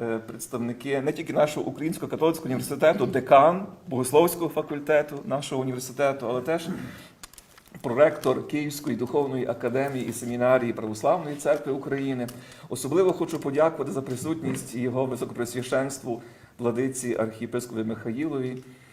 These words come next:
Е, ми с-, очікуємо на публікації навіть Вселенської патріархії, е, в серії київського християнства,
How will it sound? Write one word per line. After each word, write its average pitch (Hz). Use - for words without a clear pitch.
Е, 113
ми 131
с-, -
очікуємо 160
на 147
публікації 156
навіть 240
Вселенської 247
патріархії, 202
е, 123
в 131
серії 160
київського 156
християнства, 135